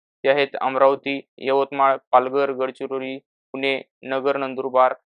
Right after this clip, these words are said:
धुळे, त्याचबरोबर नाशिक, जळगाव, चंद्रपूर, नांदेड, ठाणे या जिल्ह्यामधील एकूण एक हजार सातशे तीन उमेदवारांची नियुक्ती रखडलेली आहे. आणि मित्रांनो, याच-, या संदर्भात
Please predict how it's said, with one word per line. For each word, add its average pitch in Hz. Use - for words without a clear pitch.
धुळे, 135
त्याचबरोबर 139
नाशिक, 135
जळगाव, 131
चंद्रपूर, 135
नांदेड, 127
ठाणे 135
या 143
जिल्ह्यामधील 135
एकूण 151
एक 147
हजार 151
सातशे -
तीन 147
उमेदवारांची 131
नियुक्ती 135
रखडलेली 127
आहे. 135
आणि 131
मित्रांनो, 143
याच-, -
या 135
संदर्भात 139